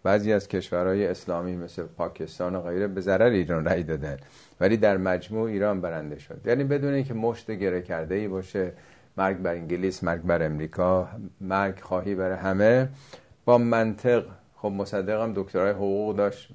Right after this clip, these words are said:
می‌دونست که چگونه باید صحبت بکنه. خب این خیلی، اه،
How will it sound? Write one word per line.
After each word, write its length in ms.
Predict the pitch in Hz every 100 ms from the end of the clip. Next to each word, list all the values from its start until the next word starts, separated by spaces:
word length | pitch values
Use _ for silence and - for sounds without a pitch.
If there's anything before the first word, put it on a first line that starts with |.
| -
می‌دونست 520 | 87 90 90 90 -
که 220 | 95 90 - - - - _
چگونه 420 | - 85 82 90
باید 320 | 80 85 87 82 90
صحبت 600 | - - 80 80 82 -
بکنه. 520 | 85 82 87 85 82 80 _ _ _ _ _ _ _ _ _ - -
خب 80 | 117
این 200 | 113 98
خیلی، 260 | - 117
اه، 100 | 110